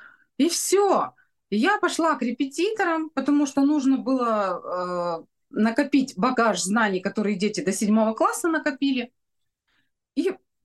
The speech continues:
я так много, видимо, потом занималась, э, языком, что, в принципе, для меня, ну, язык уже стал, э, в-, не только язык, это же мы же, ну, язык, когда изучаем, мы же изучаем,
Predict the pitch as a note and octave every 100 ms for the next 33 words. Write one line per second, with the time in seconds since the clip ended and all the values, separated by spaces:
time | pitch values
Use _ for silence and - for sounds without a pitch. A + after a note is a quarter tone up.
0 | _ A#3 F4 F#4+ E4+ F4+ F#4+ E4 B3 G#3
1 | A3 A3 G3+ C4+ C#4+ A#3 F#3+ C4+ D4 C#4+
2 | G#3 F#3 - F#3+ F#3 F#3+ B3 B3+ C#4 G#4+
3 | C5+ C5+ _ _ _ - - - D4 E4
4 | E4 D#4+ D#4 C#4+ A3+ - _ - - C#4
5 | G4 A4+ D4 A#3+ G#3 B3 C4+ D#4+ F#4 F#4+
6 | A#3+ - - A#3+ C4+ G3+ G#3+ G#3+ F4 B3
7 | G#3+ C#4 C#4 A#3+ B3+ C#4 G3+ E3+ E3 E3
8 | - - - G3+ A#3 B3 B3+ F#4+ D#4 C#4+
9 | A3 G#3+ - C4 A#3+ A#3 B3+ C4+ B3 A#3
10 | A3 B3+ E4 F#4+ B3 G#3+ C4+ C4+ C4 G4
11 | G4 C4 C#4 C4+ C4 B3+ D4 D#4 C#4+